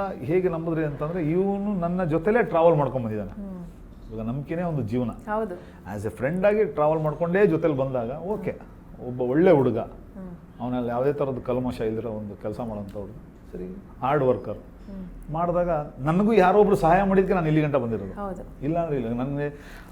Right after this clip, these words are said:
Speaker 1: ಅವತ್ತಿನ ದಿವಸ ಫೈಟ್ ಮಾಸ್ಟರ್ ಸಹಾಯ ಮಾಡಿದಂಥ ದರ್ಶನ್ ಅವ್ರು ಇರ್ಬೋದು,
Speaker 2: ಹ್ಮ್.
Speaker 1: ನಾನು ಫೈಟರ್ ಸೇರ್ಕೊಳ್ಳೋಕೆ ಸಹಾಯ ಮಾಡಿದಂಥ ನಮ್ಮ ಅಣ್ಣ ಇರ್ಬೋದು,
Speaker 2: ಹ್ಮ್.
Speaker 1: ನಮ್ಮ ಅಕ್ಕ ಇರ್ಬೋದು,
Speaker 2: ಹ್ಮ್.
Speaker 1: ತಿರ್ಗಿ ಅದಾದ್ಮೇಲೆ ತಿರ್ಗಿ ಬಾಲಿವುಡ್ ಕರ್ಕೊಂಡು ಹೋಗೋಕ್ಕೆ ಪ್ರಭುದೇವ ಇರ್ಬೋದು.
Speaker 2: ಹ್ಮ್.
Speaker 1: ಈ ಥರ ಯಾರೋ ಒಬ್ರು ಸಹಾಯ ಮಾಡಿದ್ಕೆ ನಾನು ಇಲ್ಲಿ ಗಂಟ ನಾನು ಬಂದಿರೋದು.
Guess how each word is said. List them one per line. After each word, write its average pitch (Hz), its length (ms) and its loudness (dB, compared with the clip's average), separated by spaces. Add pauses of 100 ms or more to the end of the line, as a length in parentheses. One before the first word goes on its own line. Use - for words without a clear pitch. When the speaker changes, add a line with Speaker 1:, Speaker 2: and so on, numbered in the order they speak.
Speaker 1:
ಅವತ್ತಿನ 143 220 4
ದಿವಸ 147 140 -4
ಫೈಟ್ 156 160 0
ಮಾಸ್ಟರ್ 156 300 -4
ಸಹಾಯ 151 260 -2
ಮಾಡಿದಂಥ 143 380 -4
ದರ್ಶನ್ 131 420 -4
ಅವ್ರು 131 160 -2
ಇರ್ಬೋದು, 110 340 -8
Speaker 2:
ಹ್ಮ್. 95 420 -12
Speaker 1:
ನಾನು 123 140 -4
ಫೈಟರ್ 156 300 2
ಸೇರ್ಕೊಳ್ಳೋಕೆ 147 460 2
ಸಹಾಯ 139 160 -2
ಮಾಡಿದಂಥ 131 320 -6
ನಮ್ಮ 113 200 -6
ಅಣ್ಣ 127 160 -2
ಇರ್ಬೋದು, 107 600 -6
Speaker 2:
ಹ್ಮ್. 196 80 -10
Speaker 1:
ನಮ್ಮ 117 160 -6
ಅಕ್ಕ 120 180 -10
ಇರ್ಬೋದು, 98 360 -8
Speaker 2:
ಹ್ಮ್. - 600 -16
Speaker 1:
ತಿರ್ಗಿ 139 140 -2
ಅದಾದ್ಮೇಲೆ 156 640 0
ತಿರ್ಗಿ 127 180 -2
ಬಾಲಿವುಡ್ 151 340 2
ಕರ್ಕೊಂಡು 139 220 -4
ಹೋಗೋಕ್ಕೆ 135 240 -4
ಪ್ರಭುದೇವ 139 400 2
ಇರ್ಬೋದು. 95 540 -4
Speaker 2:
ಹ್ಮ್. - 160 -8
Speaker 1:
ಈ - 20 -2
ಥರ 185 160 -2
ಯಾರೋ 156 260 2
ಒಬ್ರು 190 220 2
ಸಹಾಯ 156 320 2
ಮಾಡಿದ್ಕೆ 180 380 0
ನಾನು 165 140 -2
ಇಲ್ಲಿ 147 140 2
ಗಂಟ 139 160 0
ನಾನು 117 240 0
ಬಂದಿರೋದು. 95 400 -12